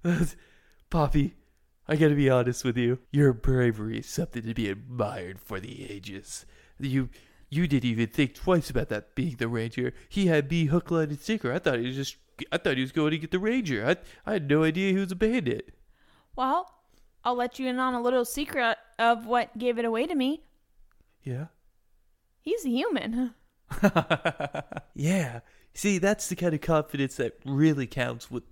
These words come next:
Speaker 1: people like us. The kind of confidence that shoots barrels without even thinking what's inside of 'em.
Speaker 2: Exactly.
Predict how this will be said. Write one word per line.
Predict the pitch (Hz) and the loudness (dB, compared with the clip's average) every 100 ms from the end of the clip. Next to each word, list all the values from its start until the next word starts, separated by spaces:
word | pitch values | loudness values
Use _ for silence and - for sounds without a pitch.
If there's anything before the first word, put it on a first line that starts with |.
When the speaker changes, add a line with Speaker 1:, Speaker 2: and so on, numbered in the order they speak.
| - | -6
Speaker 1:
people | 160 - 113 | -4 -4 -6
like | 110 - - | -8 -6 -6
us. | 80 - - - - - | -6 -6 -16 -16 -20 -12
The | 147 | -10
kind | - 151 | -4 -4
of | 123 | -4
confidence | 143 127 - 131 | -2 -4 -4 -12
that | - 143 | -12 -10
shoots | - 175 143 - - | -8 -6 -10 -10 -2
barrels | 131 113 110 - | -2 -2 -10 -8
without | 123 123 | -6 -4
even | 120 120 | -6 -4
thinking | 143 127 113 | -4 -4 -6
what's | 139 - | -6 -4
inside | 139 120 - 127 - | -4 -2 -2 -2 -4
of | 104 | -10
'em. | 104 151 - - - | -8 -8 -12 -20 0
Speaker 2:
Exactly. | 302 311 - - 277 302 269 - 254 247 240 214 214 | 0 0 -10 -6 8 8 8 0 0 2 2 0 -6